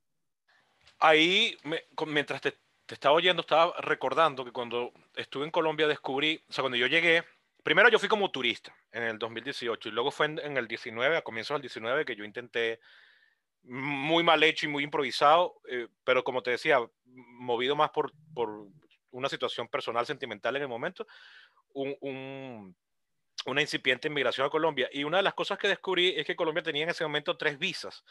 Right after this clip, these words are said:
tres formas de visa, pero eso era muy reciente, y porque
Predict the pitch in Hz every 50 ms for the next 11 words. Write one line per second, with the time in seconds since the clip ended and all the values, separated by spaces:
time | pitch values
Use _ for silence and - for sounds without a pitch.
0 | - - - - - - - - - _ _ _ - 143 147 - 170 170 180 185
1 | 175 165 190 180 - 143 131 - 139 139 143 143 147 147 - - 196 202 202 190
2 | 180 180 202 254 277 262 190 151 131 - - 220 - 165 127 104 - - 143 -
3 | - 143 143 _ _ _ _ _ _ _ _ _ _ _ _ - 151 139 - -
4 | 147 147 139